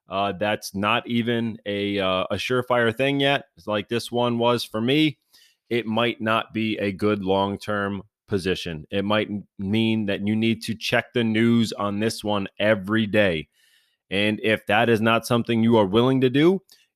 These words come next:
you need to exit that position or just not even start the position because it will burn you eventually.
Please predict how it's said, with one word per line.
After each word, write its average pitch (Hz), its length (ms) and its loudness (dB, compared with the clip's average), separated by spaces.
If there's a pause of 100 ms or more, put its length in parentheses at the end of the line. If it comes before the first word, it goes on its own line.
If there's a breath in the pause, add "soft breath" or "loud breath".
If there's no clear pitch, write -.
(140)
you 139 200 2
need 143 320 0
to 131 280 -2
exit 113 440 0
that 101 240 0
position 104 580 0
or 85 160 -2
just 95 300 -6
not 101 280 0
even 98 300 0
start 92 320 -2
the 87 60 -14
position 82 560 -6 (360)
because 104 440 -2 (240)
it 113 160 0
will 127 200 6
burn 120 300 4
you 113 180 2
eventually. 110 720 -2